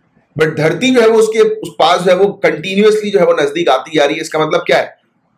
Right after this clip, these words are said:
कि दोनों का जो gap है वो कम होता जा रहा है, मतलब दूर, spacecraft के दूर जाने के बाद भी gap कम हो रहा है, मतलब कि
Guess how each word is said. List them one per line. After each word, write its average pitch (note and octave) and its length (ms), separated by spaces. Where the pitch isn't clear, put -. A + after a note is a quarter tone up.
कि E3 40
दोनों F3 420
का A#3+ 460
जो F#3+ 180
gap E3+ 380
है G3 80
वो G#3+ 160
कम A3 180
होता A3 220
जा G3 140
रहा F3 120
है, - 140
मतलब E3+ 340
दूर, A#3+ 300
spacecraft G#3 600
के A3 80
दूर G3+ 340
जाने F#3 340
के A3 120
बाद D3+ 200
भी F#3 160
gap D#3+ 320
कम E3 80
हो D#3+ 120
रहा E3+ 100
है, E3+ 80
मतलब D#3 240
कि F3 60